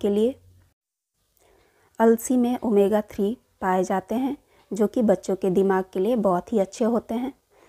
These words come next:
तो चलिए हम इस रेसिपी को शुरू करते हैं। इसे बनाने के लिए हमने लिया है अलसी एक कप। इसे मैंने पहले से ही धोकर सुखा कर रख लिया है।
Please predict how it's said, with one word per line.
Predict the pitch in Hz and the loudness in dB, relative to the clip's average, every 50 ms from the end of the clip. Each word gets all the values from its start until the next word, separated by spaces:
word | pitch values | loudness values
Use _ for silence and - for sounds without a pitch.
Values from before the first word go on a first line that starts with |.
| _ _ _ _ _ _ | _ _ _ _ _ _
तो | - 214 | -4 -2
चलिए | - - 214 220 247 | 0 0 2 4 4
हम | 269 262 285 285 220 | 4 4 4 2 2
इस | 226 226 - | 2 0 -2
रेसिपी | - 196 180 185 - 190 - 196 | -2 -2 -2 -2 -4 -6 -6 -6
को | 190 - 202 | -6 -6 -8
शुरू | 196 - - 190 202 202 | -6 -4 -2 0 0 0
करते | 202 - 202 - - - 220 | 0 -2 -4 -4 -4 -6 -6
हैं। | 240 262 277 - _ _ _ _ _ _ _ _ - | -4 -6 -8 -10 _ _ _ _ _ _ _ _ -10
इसे | 240 233 - 285 269 | -8 -2 0 2 2
बनाने | 247 220 202 190 175 180 180 185 196 | 4 4 2 4 4 4 4 2 2
के | - - 185 | 0 -2 -2
लिए | 196 208 247 | 0 0 0
हमने | 262 233 220 190 185 180 180 | 0 0 0 2 2 4 4
लिया | 180 190 190 196 196 | 2 2 0 0 -2
है | 208 214 247 - - - | -2 -4 -8 -10 -6 -2
अलसी | 185 180 185 185 - - 247 294 302 _ _ _ _ _ _ - - | -2 -2 -2 -2 -4 -4 -4 -4 -6 _ _ _ _ _ _ 0 2
एक | 185 180 180 - - | 2 2 2 0 -2
कप। | 247 254 - - - _ _ _ _ _ _ _ _ _ _ _ _ _ - | -4 -4 -4 -6 -16 _ _ _ _ _ _ _ _ _ _ _ _ _ -6
इसे | 226 220 - - 240 | -4 -2 -2 0 0
मैंने | 233 226 226 240 240 | 2 2 0 0 -2
पहले | - - 233 214 190 220 | -4 -4 -4 -2 -2 -2
से | - - 202 | -2 -2 -2
ही | 220 226 240 208 | -2 0 0 0
धोकर | 180 208 190 180 - - 160 277 - _ _ _ _ _ _ _ _ _ - | 0 0 -2 -2 -2 -4 -8 -8 -10 _ _ _ _ _ _ _ _ _ -10
सुखा | - 214 - - - 185 | -8 -8 -6 -4 -4 -4
कर | 180 - 226 196 | -2 -2 -2 0
रख | 180 196 196 - | 0 -2 0 2
लिया | 269 277 269 233 233 | 2 4 4 4 2
है। | 240 254 285 | 2 -2 -6